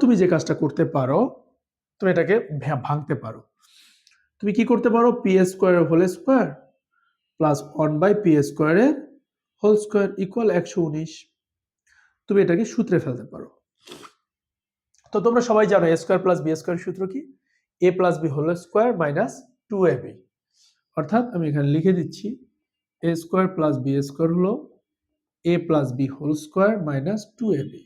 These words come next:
রাইট? তাহলে সেক্ষেত্রে কি দাঁড়াচ্ছে?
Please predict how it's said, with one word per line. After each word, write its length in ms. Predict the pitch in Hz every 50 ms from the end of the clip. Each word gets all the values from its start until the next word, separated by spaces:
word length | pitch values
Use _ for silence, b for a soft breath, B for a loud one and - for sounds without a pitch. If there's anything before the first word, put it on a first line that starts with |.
| _ _ _ _ - 151
রাইট? 240 | 185 254 370 - - - - _ _ _ _ _ _ _ _ B B B B B B B B B B
তাহলে 160 | - 208 208 -
সেক্ষেত্রে 300 | 240 247 269 262 269 262 262
কি 80 | 254 214 185
দাঁড়াচ্ছে? 440 | 185 175 160 143 - - - -